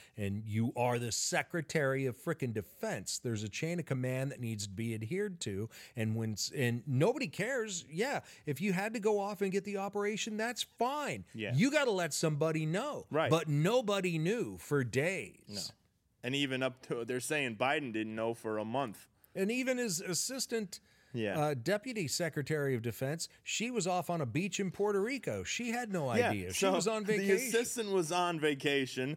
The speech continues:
Speaker 2: <laughs> The, the head was, uh, uh,
Speaker 1: So the crap
Speaker 2: in
Speaker 1: hits the fan.
Speaker 2: surgery.
Speaker 1: The crap hits the fan.
Speaker 2: Yeah.
Speaker 1: Okay, get the secretary of defense on the line.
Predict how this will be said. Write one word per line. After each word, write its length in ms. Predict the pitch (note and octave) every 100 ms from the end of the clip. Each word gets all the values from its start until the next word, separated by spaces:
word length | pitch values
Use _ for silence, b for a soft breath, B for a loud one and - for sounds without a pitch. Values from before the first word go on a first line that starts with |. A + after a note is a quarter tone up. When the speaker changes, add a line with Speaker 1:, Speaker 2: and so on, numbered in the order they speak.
| B
Speaker 2:
<laughs> 100 | B
The, 180 | D3 F3
the 200 | D#3+ D3
head 300 | C#3 E3+ G3
was, 460 | F3 F3 D#3 C#3 -
uh, 360 | D3+ C#3+ C3+ C3 B B B - -
uh, 260 | C#3 B2+ - - _ _ _ -
Speaker 1:
So 200 | - F3
the 80 | D3+
crap 360 | - B3+ -
Speaker 2:
in 60 | B3
Speaker 1:
hits 160 | D#3+ C#3+
the 100 | -
fan. 80 |
Speaker 2:
surgery. 220 | - - -
Speaker 1:
The 80 |
crap 320 | - G3+ A3+ A3+
hits 200 | A3+ -
the 100 | F3
fan. 200 | G#3 E3+
Speaker 2:
Yeah. 180 | C#3+ F#2+ -
Speaker 1:
Okay, 260 | D3 F3 C#3
get 160 | F#3
the 100 | F3+
secretary 460 | C#3+ G#3 D3+ F3 F#3
of 60 | D3+
defense 340 | C3 F3+ D#3
on 140 | C#3+
the 40 | A#2+
line. 240 | G#2+ E2